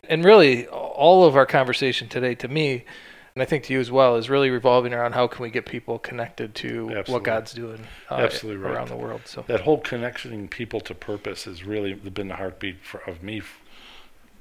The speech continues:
Speaker 2: going back twenty and thirty years, and,
Speaker 1: Yeah.
Speaker 2: uh, working with youth, working with kids to get them engaged and outside the church, actually being a Christian day to day.
Speaker 1: Yeah.
Speaker 2: And a lot of times we like to slice our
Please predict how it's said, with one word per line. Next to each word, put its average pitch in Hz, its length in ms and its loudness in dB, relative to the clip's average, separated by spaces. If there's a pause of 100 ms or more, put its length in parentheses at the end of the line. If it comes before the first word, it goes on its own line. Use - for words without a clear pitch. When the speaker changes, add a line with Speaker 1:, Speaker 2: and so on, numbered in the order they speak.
Speaker 2:
going 98 220 -10
back 90 240 -8
twenty 98 240 -10
and 87 100 -12
thirty 90 260 -10
years, 107 520 -10
and, 95 140 -14
Speaker 1:
Yeah. 117 80 -8
Speaker 2:
uh, 87 220 -14 (360)
working 92 260 -16
with 85 160 -18
youth, 95 360 -10
working 90 320 -16
with - 180 -20 (420)
kids 101 300 -6
to 101 80 -12
get 104 200 -12
them 98 140 -6
engaged 90 600 -8
and 92 80 -14
outside 90 380 -12
the 87 60 -16
church, - 440 -12
actually 92 300 -14
being 95 240 -12
a 85 60 -16
Christian 92 580 -14 (1000)
day 98 180 -6
to 85 100 -14
day. 82 440 -16
Speaker 1:
Yeah. 131 160 -4
Speaker 2:
And 90 160 -14 (400)
a 95 60 -12
lot 95 120 0
of 92 80 -6
times 92 260 -12
we 92 140 -14 (140)
like 90 160 -12
to - 100 -16
slice - 400 -10
our 87 200 -12